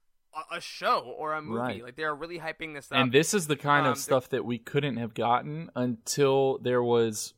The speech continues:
Speaker 2: like, a, a reestablished canon, if you will. Like, there were these, there were
Speaker 1: Yeah.
Speaker 2: always these mini projects that would, you know, amount to a, s-, a series, like the, the X-Wing series or whatever it is. But we,
Speaker 1: Yeah,
Speaker 2: there's
Speaker 1: or, like,
Speaker 2: never
Speaker 1: Shadows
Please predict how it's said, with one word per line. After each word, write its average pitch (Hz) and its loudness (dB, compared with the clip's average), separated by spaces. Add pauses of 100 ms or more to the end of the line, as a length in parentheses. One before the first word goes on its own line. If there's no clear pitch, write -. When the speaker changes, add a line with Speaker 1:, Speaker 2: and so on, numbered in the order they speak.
Speaker 2:
like, 110 -6
a, 117 -6 (100)
a 117 0
reestablished 117 0
canon, 110 -6
if 117 -8
you 113 -8
will. 90 -6
Like, 120 -6
there 180 2
were 160 6
these, 139 -4 (320)
there 147 4
were 147 4
Speaker 1:
Yeah. 156 4
Speaker 2:
always 147 2
these 131 -2
mini 131 0
projects 117 -2
that 120 -2
would, 123 -6 (160)
you 127 -4
know, 110 -2
amount 123 -2
to 120 -6
a, 117 -4
s-, - -6
a 127 -6
series, 110 -4
like 101 -12
the, 117 -8
the 110 -8
X-Wing 120 -4
series 104 -8
or 107 -4
whatever 104 -2
it 104 -8
is. 98 -10
But 113 -4
we, 120 -6
Speaker 1:
Yeah, 131 2
Speaker 2:
there's 127 -2
Speaker 1:
or, 185 0
like, 208 4
Speaker 2:
never 135 -2
Speaker 1:
Shadows - 2